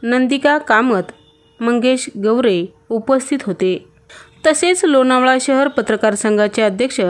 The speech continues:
ॲडव्होकेट संजय पाटील, ज्येष्ठ पत्रकार श्रीराम कुमठेकर,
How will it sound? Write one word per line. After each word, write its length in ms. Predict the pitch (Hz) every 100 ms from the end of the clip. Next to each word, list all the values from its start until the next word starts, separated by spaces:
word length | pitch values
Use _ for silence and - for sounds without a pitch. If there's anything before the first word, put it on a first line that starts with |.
| 185
ॲडव्होकेट 540 | - 226 240 262 269 226
संजय 460 | - 220 202 208
पाटील, 640 | 202 240 247 202 175 - 196
ज्येष्ठ 280 | 247 262 294
पत्रकार 500 | 285 285 285 294 294
श्रीराम 480 | 285 233 214 214 220 208 _
कुमठेकर, 580 | - 214 202 269 269 175